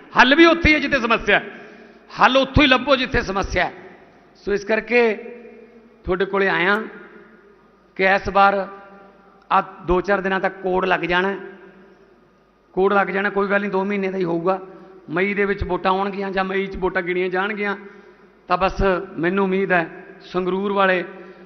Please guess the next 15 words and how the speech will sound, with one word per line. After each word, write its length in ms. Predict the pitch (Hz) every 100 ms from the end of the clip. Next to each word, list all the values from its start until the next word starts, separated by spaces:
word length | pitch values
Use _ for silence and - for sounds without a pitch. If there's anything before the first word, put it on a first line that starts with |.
| -
ਕਦੇ 220 | 185 185
ਵੀ 60 | 226
ਮੇਰਾ 200 | 208 202
ਦਿਲ 200 | 175 180
ਨਹੀਂ 100 | 185
ਤੋੜਿਆ 260 | 185 175 180
ਤੁਸੀਂ। 280 | 185 175 185 - - - -
ਜਦੋਂ 300 | 139 180 202
ਮੈਂ 280 | 202 202 196 - - - - - - -
ਅੱਧੀ, 340 | 175 165 247 226
ਅੱਧਾ 320 | 170 165 247
ਬੋਲ 280 | 220 208 202
ਵੀ 340 | - - 202
ਮੈਂ 160 | 190 190
ਮਾਰਾਂ, 400 | 180 170 175